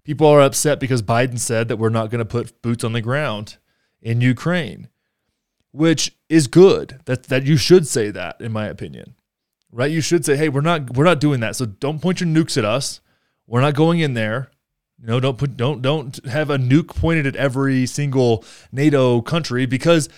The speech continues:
they have enough nukes to do that. Okay, between the United States and Russia, that's ninety percent of the world's nuclear weapons, and a lot of ours just happen to be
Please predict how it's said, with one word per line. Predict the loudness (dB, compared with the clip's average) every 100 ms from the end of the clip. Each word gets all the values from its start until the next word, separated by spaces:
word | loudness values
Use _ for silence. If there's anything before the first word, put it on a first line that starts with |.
| -20 _ -2
they | 0
have | 2 2
enough | 0 -2 0
nukes | -2 -2
to | -6
do | -4 -4
that. | -8 -14 _
Okay, | -6 0 0 0 _ _ _
between | -6 -4
the | -2
United | -2 0 -2 -2
States | -2 -2 -4 -12 _ _ _ _ _ -2
and | 0 0 -2 -2
Russia, | -2 0 2
that's | 0 -2
ninety | -2 -2 -2
percent | -4 -6 -6
of | -4
the |
world's | -2 -2 -2
nuclear | -6 -6 -6
weapons, | -8 -10 -16 -20 _ _ _ _ _ _ _ _
and | 0 4
a |
lot | 6 6
of | 8
ours | 6 6 4 0 -4 -6
just | -4 -2
happen | -2 0 -2
to | -2
be | -2 0 -2